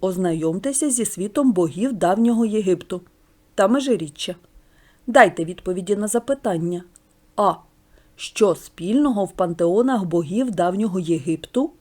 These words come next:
й Межиріччя? Б. Як у пантеонах богів відображені особливості природних умов давнього Єгипту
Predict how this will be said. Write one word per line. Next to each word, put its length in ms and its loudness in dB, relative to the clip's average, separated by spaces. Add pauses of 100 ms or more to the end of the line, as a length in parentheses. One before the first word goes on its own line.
(200)
й 140 -6
Межиріччя? 720 -2 (880)
Б. 280 -2 (720)
Як 360 6
у 40 -6
пантеонах 680 -2
богів 520 0
відображені 840 0
особливості 800 -2
природних 680 0
умов 360 0
давнього 480 0
Єгипту 680 -2